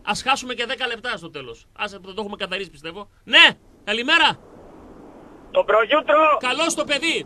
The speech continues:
Speaker 1: Τέσσερις το ποδόσφαιρο,
Speaker 2: Το προγιούτρο.
Speaker 1: έξι, έξι το μπάσκετ, έτσι.
Speaker 2: Λοιπόν, κανονικά, αδερφιά, ε, η πρόκριση, μάλλον είναι πάρα πολύ σοφή η απόφαση να μην πάμε πουθενά.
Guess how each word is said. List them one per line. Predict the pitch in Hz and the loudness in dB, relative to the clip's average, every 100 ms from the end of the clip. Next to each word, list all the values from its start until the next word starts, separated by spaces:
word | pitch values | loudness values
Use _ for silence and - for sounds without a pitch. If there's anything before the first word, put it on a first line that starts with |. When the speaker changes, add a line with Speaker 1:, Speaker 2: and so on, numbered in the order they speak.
| - | -2
Speaker 1:
Τέσσερις | 285 302 294 233 | -2 0 -6 -6
το | 254 | -6
ποδόσφαιρο, | 240 277 285 | -4 0 2
Speaker 2:
Το | 294 | 4
προγιούτρο. | 220 - - - | 2 2 0 2
Speaker 1:
έξι, | 294 | 2
έξι | - | 2
το | 247 220 | -4 -2
μπάσκετ, | 220 202 180 220 | -2 -4 -8 -10
έτσι. | 220 277 190 - - - - - - - - - - - - | -10 -10 -10 -14 -20 -20 -20 -20 -20 -20 -20 -20 -20 -20 -18
Speaker 2:
Λοιπόν, | - 131 - 156 131 - - - - - - - - - - | -10 -4 0 0 0 -8 -20 -20 -20 -20 -20 -20 -20 -20 -4
κανονικά, | - 139 151 156 185 165 131 - - | -2 0 0 0 0 0 -2 -8 -4
αδερφιά, | 139 - 185 - 233 196 - - _ - - - | -4 0 -2 2 0 0 -4 -14 _ -20 -20 -14
ε, | - 151 156 151 151 147 139 135 123 - | -2 2 2 2 4 4 2 0 -6 -12
η | 143 143 143 135 - | -12 -10 -10 -12 -10
πρόκριση, | 160 165 190 214 202 196 175 160 147 135 | 0 2 2 -2 -4 0 0 0 -4 -2
μάλλον | 170 214 208 | 0 2 2
είναι | 214 233 214 | 2 2 2
πάρα | 202 220 - | 2 2 0
πολύ | 196 202 226 208 - | 0 4 4 2 2
σοφή | 170 - 208 226 220 196 170 | 0 0 -2 2 2 0 2
η | 180 | 2
απόφαση | - 202 214 208 202 | 2 0 0 -2 0
να | 208 202 | -2 0
μην | 202 | 0
πάμε | 208 208 190 | 2 2 0
πουθενά. | 170 170 180 185 | -2 -2 0 0